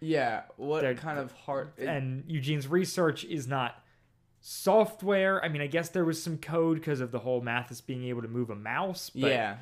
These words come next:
Speaker 2: but whatever. Also, it's weird that here in a board meeting with Andromeda, <laughs> they just straight up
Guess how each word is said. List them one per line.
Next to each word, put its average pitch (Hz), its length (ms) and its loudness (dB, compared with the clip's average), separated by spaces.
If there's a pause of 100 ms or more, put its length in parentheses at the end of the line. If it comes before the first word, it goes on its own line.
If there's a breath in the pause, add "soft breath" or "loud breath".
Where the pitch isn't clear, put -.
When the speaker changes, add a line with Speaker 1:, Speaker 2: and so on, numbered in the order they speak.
(260 loud breath)
Speaker 2:
but 135 140 0
whatever. 165 500 2 (380 loud breath)
Also, 254 480 2
it's 196 200 -2
weird 220 680 0
that 185 260 0 (320)
here 202 640 4 (300 loud breath)
in 165 180 0
a 143 360 0 (480)
board 170 460 6
meeting 185 320 0
with 170 160 0
Andromeda, 139 760 4
<laughs> 127 100 -4
they 180 140 4
just - 460 -4
straight 175 340 6
up 185 240 4